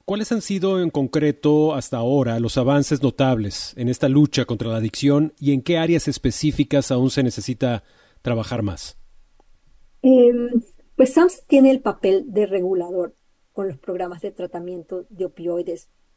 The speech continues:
Speaker 2: y esto garantizará que cumplan con la nueva norma cuando entre en vigor. Pero no solo eso,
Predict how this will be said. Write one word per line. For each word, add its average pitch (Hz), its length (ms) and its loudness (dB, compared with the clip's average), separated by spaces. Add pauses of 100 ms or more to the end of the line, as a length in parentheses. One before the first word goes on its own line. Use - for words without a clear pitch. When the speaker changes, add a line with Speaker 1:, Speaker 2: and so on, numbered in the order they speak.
(280)
Speaker 2:
y 233 80 0
esto 262 260 -4
garantizará 175 840 -10 (320)
que 202 160 -2
cumplan 220 380 -4
con 202 120 -8
la 180 80 -6
nueva 185 240 -6
norma 180 380 -8
cuando 180 260 -10
entre 175 240 -6
en 170 60 -8
vigor. 170 300 -10 (800)
Pero 262 160 6
no 294 120 0
solo 294 300 0
eso, 170 280 -4